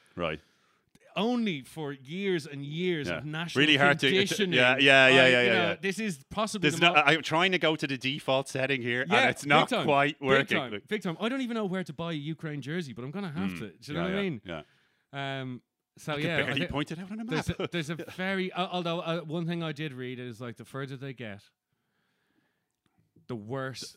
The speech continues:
Speaker 2: the
Speaker 1: The more my
Speaker 2: inevi-,
Speaker 1: bitterness rises.
Speaker 2: the
Speaker 1: <laughs>
Speaker 2: worse the inevitable crushing defeat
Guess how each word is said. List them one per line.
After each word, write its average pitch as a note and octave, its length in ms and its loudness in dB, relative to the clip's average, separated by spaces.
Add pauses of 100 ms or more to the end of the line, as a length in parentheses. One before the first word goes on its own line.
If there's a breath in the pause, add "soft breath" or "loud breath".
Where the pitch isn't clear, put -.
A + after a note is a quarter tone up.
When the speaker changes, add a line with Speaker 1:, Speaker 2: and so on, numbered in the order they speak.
Speaker 2:
the B2 140 -10
Speaker 1:
The A#2 200 -6
more C3+ 220 0
my B2+ 140 0
Speaker 2:
inevi-, D#3+ 180 -4
Speaker 1:
bitterness A#2 600 -2
rises. A2 480 -2
Speaker 2:
the D#3 120 -2
Speaker 1:
<laughs> D3+ 140 -2
Speaker 2:
worse E3 220 -2
the D3+ 160 -6
inevitable C#3+ 720 -6
crushing A#2+ 400 -10
defeat A2 380 -14